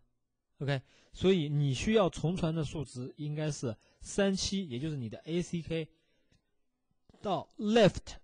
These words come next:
幺零二二二之间的数据需要集中重传，需要集中来重传。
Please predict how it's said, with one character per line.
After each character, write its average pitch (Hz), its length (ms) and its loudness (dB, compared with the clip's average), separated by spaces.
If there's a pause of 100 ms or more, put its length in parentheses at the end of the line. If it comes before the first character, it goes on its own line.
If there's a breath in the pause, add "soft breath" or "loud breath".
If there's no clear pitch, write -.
(280)
幺 185 340 4
零 156 300 2
二 180 120 -2
二 156 340 0
二 160 140 2
之 139 140 -8
间 139 160 -4
的 131 80 -6
数 131 200 -8
据 117 220 -14
需 - 240 -8
要 127 220 -2 (100)
集 127 280 -4
中 151 200 4
重 117 220 0
传， - 240 -10 (1080 soft breath)
需 - 180 -2
要 139 160 2
集 135 340 -6
中 160 220 0
来 123 120 -2
重 117 200 -8
传。 95 220 -12